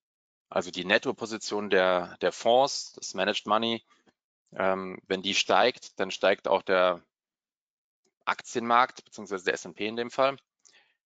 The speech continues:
Wenn sie fällt, so wie hier, dann fällt der Aktienmarkt. Gibt ein paar Aus-, ein paar wenige Ausnahmesituationen, aber grundsätzlich sind das die trendtreibenden, ähm, Adressen.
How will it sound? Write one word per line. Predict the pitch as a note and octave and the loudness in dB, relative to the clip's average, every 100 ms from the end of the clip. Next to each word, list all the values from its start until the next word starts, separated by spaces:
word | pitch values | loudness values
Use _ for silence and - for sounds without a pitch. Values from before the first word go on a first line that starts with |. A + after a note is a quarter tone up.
| _ _ | _ _
Wenn | - E2 | -20 -16
sie | E2+ | -6
fällt, | - A#2 C#3+ - - - _ _ _ _ _ _ | 2 2 2 -4 -12 -16 _ _ _ _ _ _
so | - F#2 | -12 -10
wie | F2+ | -8
hier, | G2 A#2+ B2 B2 | 0 2 2 0
dann | - F2+ | -10 -2
fällt | A#2 A#2+ | 0 4
der | A#2+ B2 | 4 2
Aktienmarkt. | - - B2 A#2+ B2 B2 - - - - - - _ _ _ _ | -2 -6 -2 4 4 2 -8 -20 -20 -20 -20 -20 _ _ _ _
Gibt | D3+ - | -2 -2
ein | B2+ | -4
paar | A#2 B2 | 4 6
Aus-, | A#2 D3 - - | 6 4 0 -14
ein | F2 - | -16 0
paar | A#2 G#2+ | 2 2
wenige | B2 B2 G2 | 0 4 4
Ausnahmesituationen, | A#2+ - A#2+ A#2 A#2 A#2 A2 - A2+ G#2+ G2+ | 4 0 0 0 -4 0 0 -2 -10 -6 -6
aber | F2+ F#2 F#2 - _ _ | -2 -2 -4 -12 _ _
grundsätzlich | A2+ A2+ A2 - A2+ - | -8 -2 -2 -2 -8 -8
sind | G2+ A2+ | 0 2
das | A2 | 2
die | - G#2 | -2 -6
trendtreibenden, | - G2+ - - F2+ F#2 F#2+ F#2 F#2 F2+ - | -2 -2 -2 0 2 2 -2 -8 -8 -12 -10
ähm, | F2 F2 - | -10 -8 -2
Adressen. | F#2 - A2 - D#3 | 0 2 2 0 -10